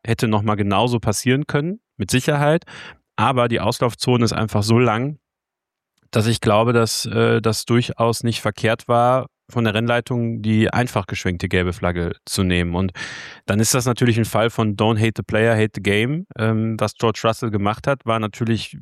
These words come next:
ja, einfach nur brutal intelligent und handlungsschnell, ne? Man muss das nicht gut finden und man muss es auch nicht gut heißen, dass George Russell als Direktor der G P D A, also der Fahrergewerkschaft,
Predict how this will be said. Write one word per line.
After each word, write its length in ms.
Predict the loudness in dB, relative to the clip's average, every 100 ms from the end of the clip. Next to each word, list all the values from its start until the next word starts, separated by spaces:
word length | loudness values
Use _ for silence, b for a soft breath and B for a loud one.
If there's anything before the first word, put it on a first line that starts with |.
| -12
ja, 260 | -4 -4 -2
einfach 320 | -2 -2 -2
nur 200 | -2 -2
brutal 440 | -4 -4 -2 0
intelligent 500 | -2 -4 -2 -2 -2
und 140 | -2 -2
handlungsschnell, 640 | -2 -6 -6 -4 -2 0
ne? 160 | -2 -2 B B B 0
Man 120 | 4
muss 160 | 4 2
das 160 | -2
nicht 140 | -4 -2
gut 180 | -2 0
finden 340 | -2 -4 -6
und 80 | 0
man 100 | 2
muss 160 | 2
es 140 | 2 0
auch 200 | 0 -2
nicht 180 | -8 -4
gut 420 | -4 -4 -8 -10 -10
heißen, 800 | -2 0 0 0 0 2 0 0
dass 240 | 0 -2 0
George 260 | 0 2 0
Russell 400 | 0 2 2 2
als 160 | 0
Direktor 340 | -2 -2 0 2
der 100 | 2
G 140 | 0
P 140 | -2 0
D 180 | 2
A, 40 | 2
also 120 | 2
der 100 | 0
Fahrergewerkschaft, 920 | 0 0 0 0 0 -2 0 0 -2